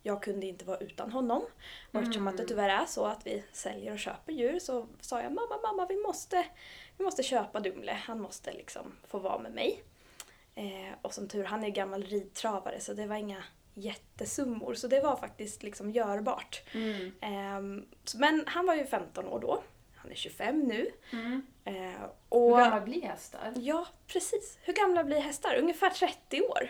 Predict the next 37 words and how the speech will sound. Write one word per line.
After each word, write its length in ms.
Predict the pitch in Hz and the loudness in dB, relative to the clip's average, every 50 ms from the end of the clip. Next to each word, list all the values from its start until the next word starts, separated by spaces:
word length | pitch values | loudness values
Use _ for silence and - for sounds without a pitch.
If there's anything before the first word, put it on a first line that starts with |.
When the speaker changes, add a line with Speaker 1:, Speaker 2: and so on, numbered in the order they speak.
| - - - | -6 -10 -6
Speaker 2:
Ja. 320 | 233 233 226 214 208 208 - - - - | -2 0 0 0 0 -2 -6 -10 -2 2
Speaker 1:
Och 260 | - 269 269 - - | 4 4 4 4 2
han 260 | - 277 294 359 381 | 6 6 6 6 6
är 140 | 294 233 220 | 6 4 4
ju 100 | 220 226 | 2 2
verkligen 420 | 262 247 202 - - 190 190 190 | 2 2 2 2 0 -2 0 0
min, 160 | 190 190 190 | -2 -2 -2
liksom, 360 | 185 190 - - 214 214 202 - _ - | -4 -4 -6 -8 -10 -10 -12 -14 _ -14
soulmate. 800 | - - - - - 415 427 330 196 180 - - - - - - - - _ - - | -8 -6 -2 0 2 2 2 2 0 -2 -4 -4 -6 -6 -8 -10 -18 -20 _ -12 -6
Speaker 2:
Ja. 320 | 226 240 233 220 220 226 | -2 0 2 2 4 4
Speaker 1:
Och 220 | 254 262 262 - - - | 2 2 0 -2 -12 -12
hela 420 | - - - - 440 392 370 370 359 | -12 -8 -2 0 2 4 4 4 4
tiden 340 | - 453 403 - 214 208 | 2 2 0 0 0 -2
har 100 | 202 202 | -4 -4
jag 100 | 196 190 | -4 -4
tänkt, 220 | - 220 240 277 - - | -4 -6 -6 -4 0 0
"Åh, 240 | 466 427 427 403 | 2 4 4 2
jag 100 | 403 403 | 2 2
önskar 240 | 392 370 370 - 381 | 2 0 0 0 0
vi 60 | 359 | 0
hade 180 | 330 349 349 339 | 2 0 0 0
mer 200 | 339 339 330 311 | 0 0 -2 -2
tid. 320 | 311 - 349 330 294 220 - - | -2 -2 -2 -2 -2 -4 -6 -4
Jag 300 | - - - - - - 403 | -4 -2 0 0 2 2 2
önskar 240 | 392 370 - - 349 | 2 0 2 2 2
vi 60 | 359 | 2
hade 180 | 349 339 339 | 2 2 2
mer 220 | 302 311 311 294 285 | 4 2 4 2 2
tid." 380 | - 302 285 262 247 233 220 - - _ - | 0 0 0 0 0 0 -2 -6 -14 _ -2
Alltid 600 | - 349 311 262 - - - - - 339 285 208 | 0 0 2 0 -2 -6 -6 -2 0 0 0 0
har 140 | 220 220 202 | 0 0 2
jag 120 | 196 190 196 | 2 2 0
liksom 300 | 190 190 - 196 185 185 | -2 -4 -4 -4 -4 -2
haft 260 | 202 202 202 - - | -4 -6 -6 -4 -4
den 160 | - - - | -4 -2 -2
tanken. 340 | - - - 196 - - - - - - - - - | -2 -4 -4 -4 -2 -4 -4 -4 -6 -14 -18 -14 -10
Speaker 2:
Ja. 180 | 214 202 202 | -8 -6 -6